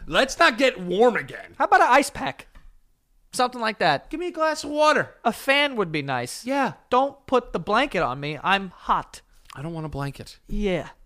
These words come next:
Speaker 1: "I don't want it."
Speaker 2: Let's get something cool.
Speaker 1: Yeah. And, uh, the other thing,
Speaker 2: A
Speaker 1: you
Speaker 2: glass of water.
Speaker 1: Yeah. Spray me in the face.
Speaker 2: Yeah. Take that hose, spray me with it.
Speaker 1: Yeah.
Speaker 2: Okay?
Speaker 1: Throw me,
Speaker 2: I'm
Speaker 1: throw
Speaker 2: covered
Speaker 1: me,
Speaker 2: in soot.
Speaker 1: yeah. Throw me across the street with that powerful hose.
Speaker 2: Yeah, yeah.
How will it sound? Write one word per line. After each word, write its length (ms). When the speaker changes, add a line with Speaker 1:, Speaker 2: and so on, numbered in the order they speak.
Speaker 1:
"I 80
don't 120
want 180
it." 60
Speaker 2:
Let's 120
get 140
something 260
cool. 600
Speaker 1:
Yeah. 200
And, 220
uh, 240
the 120
other 160
thing, 360
Speaker 2:
A 40
Speaker 1:
you 20
Speaker 2:
glass 320
of 100
water. 420
Speaker 1:
Yeah. 340
Spray 600
me 120
in 80
the 60
face. 540
Speaker 2:
Yeah. 160
Take 180
that 180
hose, 240
spray 260
me 140
with 180
it. 120
Speaker 1:
Yeah. 220
Speaker 2:
Okay? 120
Speaker 1:
Throw 180
me, 80
Speaker 2:
I'm 100
Speaker 1:
throw 160
Speaker 2:
covered 140
Speaker 1:
me, 60
Speaker 2:
in 80
soot. 260
Speaker 1:
yeah. 80
Throw 220
me 120
across 320
the 80
street 300
with 80
that 160
powerful 400
hose. 360
Speaker 2:
Yeah, 360
yeah. 180